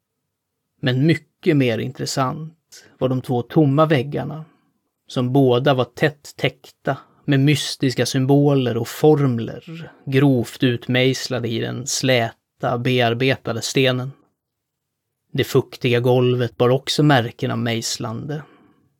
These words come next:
och med endast lite svårighet dechiffrerade Willet ett enormt pentagram i mitten,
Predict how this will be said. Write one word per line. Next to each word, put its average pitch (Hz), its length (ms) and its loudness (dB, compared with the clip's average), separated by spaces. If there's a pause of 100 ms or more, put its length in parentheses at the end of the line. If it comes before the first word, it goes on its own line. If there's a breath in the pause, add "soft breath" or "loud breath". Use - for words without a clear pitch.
(100)
och 139 100 -2
med 135 140 4
endast 131 300 0
lite 156 600 2
svårighet 131 840 0
dechiffrerade 127 800 0
Willet 123 680 -4
ett 120 240 -6
enormt 131 680 0
pentagram 120 680 -2
i 110 60 -2
mitten, 139 640 -6